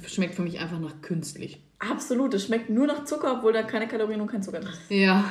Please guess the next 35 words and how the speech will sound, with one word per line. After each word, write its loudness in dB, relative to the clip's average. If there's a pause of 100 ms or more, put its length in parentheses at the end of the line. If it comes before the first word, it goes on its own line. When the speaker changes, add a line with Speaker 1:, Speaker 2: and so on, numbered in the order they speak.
(160)
Speaker 1:
<laughs> 2
halt 0
echt. 0 (400)
Speaker 2:
Das -2
ist 0
ja 8 (160)
übertrieben 2
süß 0
einfach. -4
Speaker 1:
Also 2
das 0
machen 2
wir 2
jetzt 0
mal. 0
Es -6
gibt -6
fünf -2
Plätze. -2 (720)
Speaker 2:
Genau, -2
wir -2
haben 0
jetzt -4
schon -2
das -4
Originale, -2
das -8
Weiße 0
und -8
das -12
Gelbe. 2
Das -12 (140)
Gelbe 2 (500)
hat -4
auch 0